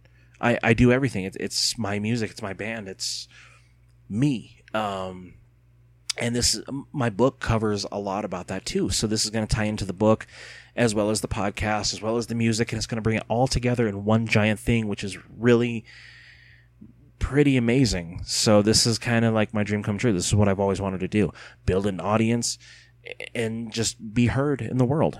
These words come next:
And that's what I'm doing on the show here. You guys are listening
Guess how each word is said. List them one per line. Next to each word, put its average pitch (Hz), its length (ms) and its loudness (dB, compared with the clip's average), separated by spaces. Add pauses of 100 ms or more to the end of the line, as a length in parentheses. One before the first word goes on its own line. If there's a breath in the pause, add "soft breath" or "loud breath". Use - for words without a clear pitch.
And 104 160 -2
that's 110 220 4
what 120 180 6
I'm 110 120 4
doing 120 300 6
on 104 100 0
the 95 80 -2
show 156 300 4
here. 101 420 4 (540 loud breath)
You 113 120 6
guys 120 220 8
are 110 40 0
listening 101 520 -2